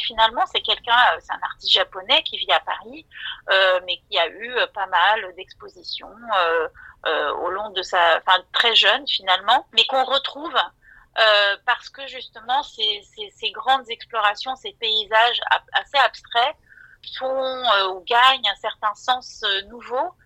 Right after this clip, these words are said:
euh, parce qu'ils articulent justement ce côté globalisant de l'industrie actuelle. Enfin, on, et, ils, ils nous fournissent en fait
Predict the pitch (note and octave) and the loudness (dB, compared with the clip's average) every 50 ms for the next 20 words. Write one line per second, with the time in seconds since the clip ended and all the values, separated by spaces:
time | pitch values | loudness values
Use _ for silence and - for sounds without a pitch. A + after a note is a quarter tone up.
0 | - - - _ _ _ - G#3 G3+ G#3 G#3 - A#3+ A3 - - _ - A#3+ - | -20 -20 -20 _ _ _ 2 4 4 4 4 2 -2 -2 -2 -4 _ -16 -6 0
1 | B3+ A#3+ - - _ B3+ - _ - D4 C4+ B3+ A3+ A3 A3 - - - A3 A#3 | 0 0 0 -2 _ -20 -20 _ -14 -14 -12 -10 -10 -10 -10 -10 -10 -10 -4 2
2 | B3+ C4 C4+ C#4 C4+ - - - - _ _ - - A3 _ - A3+ _ B3 A#3 | 4 6 6 6 4 0 -6 -20 -20 _ _ -10 -10 -10 _ -8 -8 _ 0 0
3 | - A#3 A#3 A#3 A#3+ A#3 A#3+ A3+ A3+ A3 A#3 A#3+ - A#3 A#3+ B3 B3+ A#3+ G#3+ G#3 | 0 2 0 0 2 4 4 2 2 0 -8 -6 -2 -2 -2 -2 -2 -4 -4 0
4 | G3 G3 G3 G3 G3 G#3+ G#3 - - - - A#3+ A#3 A3 G3+ - _ - - A#3 | 2 2 2 2 -4 -10 -10 -10 -6 -4 -2 4 4 4 4 2 _ -10 -2 2
5 | A#3+ A#3+ C4 C4+ C4+ B3+ - - G#3 - - - - - - _ - A#3 A#3 A#3 | 4 4 6 4 4 0 2 2 2 2 2 -10 -12 -14 -16 _ -10 -8 -8 -8
6 | A#3+ A#3+ B3 A#3+ B3 - _ _ - A#3 A#3 - - B3 A#3 B3 C4 B3+ _ - | -4 -4 -4 -4 -4 -6 _ _ -16 -16 -14 -12 -14 -12 -8 -8 -8 -8 _ -12
7 | - - - D#4 D4 C#4 C#4+ D#4 F4+ D#4+ - C4 A#3+ A#3+ - C#4+ C#4+ C#4 | -6 -6 -4 -4 -4 -4 0 0 -2 2 4 2 2 4 4 2 2 2